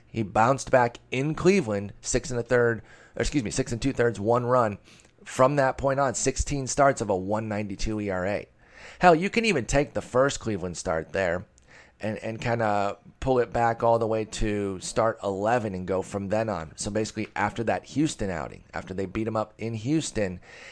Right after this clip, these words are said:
he put up a two seventy-three E R A for a hundred and forty-five innings. And I get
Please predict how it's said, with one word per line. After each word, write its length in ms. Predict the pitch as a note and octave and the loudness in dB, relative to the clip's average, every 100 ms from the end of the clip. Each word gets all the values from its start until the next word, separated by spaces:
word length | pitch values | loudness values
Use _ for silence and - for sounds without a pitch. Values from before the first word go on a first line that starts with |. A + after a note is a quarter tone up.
| - | -8
he 120 | A2+ | -4
put 120 | A2+ | 0
up 80 | A2+ | 0
a 80 | G#2 | 0
two 200 | - B2 | -2 -2
seventy-three 580 | - A#2 A2 G2 A#2 A2 | 2 0 0 -4 -4 -2
E 40 | |
R 140 | A2 G2+ | 0 0
A 100 | G2+ | -2
for 160 | G2+ | -2
a 60 | F2 | -2
hundred 320 | F#2+ G2+ E2 | -4 -6 -8
and 140 | D#2+ | -10
forty-five 560 | C#2 F2+ C#2 - A#1+ A1+ | -4 -2 -2 -6 -6 -4
innings. 520 | A#2+ - - - - - _ - - - - | -6 -6 -18 -14 -14 -14 _ -20 -20 -20 0
And 160 | C#3+ E3+ | 4 8
I 140 | F#3+ | 6
get 400 | E3 E3+ E3+ F3 | 8 8 8 4